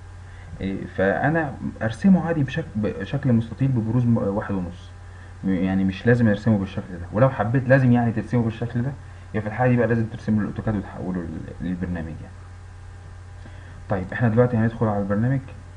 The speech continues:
آه، وهن-، هنعرف بلاطة، نقول أدي بلاطة أهي، إيه، خمستاشر سنتي، وهرسم. طبعًا هعمل اكستروجن عشان بس أشوف ال-، ال-، السنتر لاين بتاع الكاميرات، أدي أهو. من سنتر لاين الكاميرا ده كان البروز هنا واحد متر،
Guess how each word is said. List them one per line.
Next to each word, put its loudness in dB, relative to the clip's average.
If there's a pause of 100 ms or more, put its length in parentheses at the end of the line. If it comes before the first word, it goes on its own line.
(560)
آه، -6 (580)
وهن-، -2 (160)
هنعرف 0
بلاطة، 0 (140)
نقول -6 (220)
أدي -6
بلاطة -6
أهي، -2 (420)
إيه، -8
خمستاشر -6
سنتي، -2
وهرسم. -10 (220)
طبعًا 0
هعمل -2
اكستروجن -2 (440)
عشان -2
بس -4
أشوف -6
ال-، -4
ال-، -10
السنتر -6
لاين 0
بتاع -6 (100)
الكاميرات، -4 (160)
أدي -8 (160)
أهو. -10 (960)
من -6
سنتر -2
لاين 2
الكاميرا 0
ده -2
كان 0
البروز -2
هنا 2
واحد -2
متر، -10